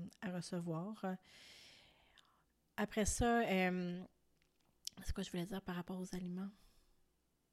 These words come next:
Bon, ça m'échappe, ça va me, ça va me revenir. Dans notre quotidien, c'est ça. Tu sais, le, on a toujours des messages de notre corps qui viennent à nous de différentes façons. Donc, de commencer à discerner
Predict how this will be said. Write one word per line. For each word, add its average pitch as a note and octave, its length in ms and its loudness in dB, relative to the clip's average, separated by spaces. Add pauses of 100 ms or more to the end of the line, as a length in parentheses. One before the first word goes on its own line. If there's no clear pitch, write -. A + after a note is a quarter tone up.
(140)
Bon, - 100 -16
ça - 200 -6
m'échappe, - 480 0 (100)
ça - 160 0
va F#3+ 160 0
me, F3 240 2
ça F#3+ 140 2
va F3+ 80 4
me F3 80 2
revenir. F3 400 -2 (720)
Dans G3+ 100 4
notre F#3+ 180 4
quotidien, G3+ 560 2
c'est G#3 140 0
ça. G#3 240 0
Tu A#3 200 2
sais, F#3+ 340 10
le, F3+ 160 2 (840)
on G3 120 4
a G3 80 2
toujours A#3 540 2
des F3+ 160 2
messages F3 480 0
de E3+ 60 0
notre E3 180 -2
corps F3+ 420 -2
qui - 200 -4
viennent F3+ 640 4
à F3 100 6
nous E3+ 220 4
de F3 120 2
différentes F3 560 -2
façons. F3 340 -2
Donc, F3 220 -2
de F3+ 80 0
commencer A3 520 2
à C#4+ 120 4
discerner F#3 960 6